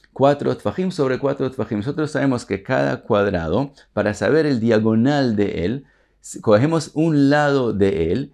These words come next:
y lo multiplicamos por uno y dos quintos,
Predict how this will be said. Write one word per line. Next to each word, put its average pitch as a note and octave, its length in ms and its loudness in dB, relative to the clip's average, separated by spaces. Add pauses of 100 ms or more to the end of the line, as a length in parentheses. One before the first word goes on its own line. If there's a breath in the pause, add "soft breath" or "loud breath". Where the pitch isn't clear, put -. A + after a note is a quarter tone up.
y D3 140 2
lo D3+ 140 2
multiplicamos C#3+ 640 -4
por C3+ 240 2
uno F3 480 0 (720)
y A2+ 160 2
dos B2+ 340 2
quintos, A#2+ 680 0